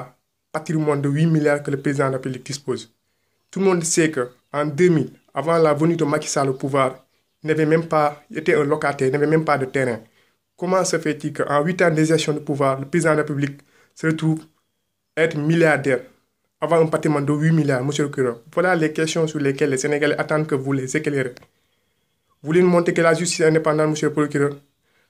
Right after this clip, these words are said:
Alors faites, faites votre travail. Et c'est à notre tour, monsieur le procureur, de vous mettre en garde, de vous dire que si vous vous attaquez à Khalifa Sall, si vous décidez de mettre Khalifa Sall en prison, le jour-là, c'est ce jour-là, sera le jour du fin de ce régime-là et de, de cette coalition Benno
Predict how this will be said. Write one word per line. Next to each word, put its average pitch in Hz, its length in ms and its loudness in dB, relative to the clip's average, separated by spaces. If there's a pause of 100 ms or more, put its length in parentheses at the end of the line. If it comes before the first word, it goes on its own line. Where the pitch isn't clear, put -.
Alors 151 220 0
faites, 190 340 -2
faites 180 180 0
votre 156 280 0
travail. 120 400 -2 (880)
Et 175 100 4 (120)
c'est 185 120 -2
à 170 80 4
notre 185 220 2
tour, 196 180 -2
monsieur 170 220 2
le 156 80 0
procureur, 143 300 0
de 143 80 -2
vous 156 100 -2
mettre 165 280 4
en 147 140 0
garde, 135 220 -2
de 151 60 0
vous 151 120 -2
dire 156 220 0
que 139 200 -4 (680)
si - 300 -4
vous 175 120 -2
vous 156 180 0
attaquez 165 280 0
à 151 80 2
Khalifa 143 220 -4
Sall, 123 300 -4
si - 200 -8
vous 165 160 -4
décidez 170 300 0
de 147 80 2
mettre 151 240 0
Khalifa 160 180 -4
Sall 143 140 -2
en 135 60 -4
prison, 139 380 -6 (380)
le 160 120 0
jour-là, 156 420 2
c'est 170 100 -4
ce 170 160 2
jour-là, 156 380 0
sera 151 300 2
le 135 60 0
jour 147 160 -4
du 139 80 -6
fin 156 220 2
de 147 120 0
ce 139 120 -4
régime-là 135 560 -2 (420)
et 160 80 -10
de, 160 60 -2
de 165 300 -2
cette 156 200 -4
coalition 156 460 0
Benno 147 540 0